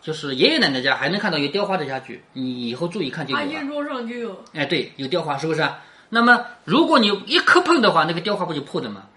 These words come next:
Speaker 2: 嗯。
Speaker 1: 对不对？所以仔细碰了牙子，又回头向刘姥姥说：“姥姥，你也上去瞧瞧。”好，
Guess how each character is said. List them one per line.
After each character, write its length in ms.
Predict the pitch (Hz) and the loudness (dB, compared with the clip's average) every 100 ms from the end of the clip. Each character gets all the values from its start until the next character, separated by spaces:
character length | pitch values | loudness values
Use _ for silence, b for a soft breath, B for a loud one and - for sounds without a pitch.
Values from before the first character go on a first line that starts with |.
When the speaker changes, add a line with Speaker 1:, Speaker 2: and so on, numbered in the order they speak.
| _ | _
Speaker 2:
嗯。 60 | - | -8
Speaker 1:
对 80 | 123 | -4
不 60 | |
对？ 160 | 123 107 - B | 0 -2 -2 B
所 120 | - 226 | -2 0
以 80 | |
仔 240 | 226 - 165 | 0 -2 -2
细 120 | 254 | -2
碰 180 | 254 277 | 2 4
了 80 | 202 | 4
牙 260 | 143 156 | 6 6
子， 220 | 233 151 - - _ | 6 2 -4 -18 _
又 200 | - 294 | 0 2
回 200 | 208 165 | 4 4
头 220 | 233 180 190 | 6 6 6
向 340 | 226 170 160 - | 6 4 0 -4
刘 220 | 156 226 | 2 6
姥 160 | 226 135 | 6 4
姥 140 | 127 | 2
说 280 | 156 139 135 B - | 2 0 0 B 2
：“姥 180 | 170 180 | 6 12
姥， 180 | 254 247 - | 10 10 2
你 180 | - 220 | 0 4
也 100 | 294 | 6
上 180 | 208 254 | 8 6
去 100 | 233 | 4
瞧 360 | 214 - 123 226 | 0 -2 2 2
瞧。” 220 | 127 - - _ _ | 2 -2 -8 _ _
好， 320 | - 233 - | 6 6 6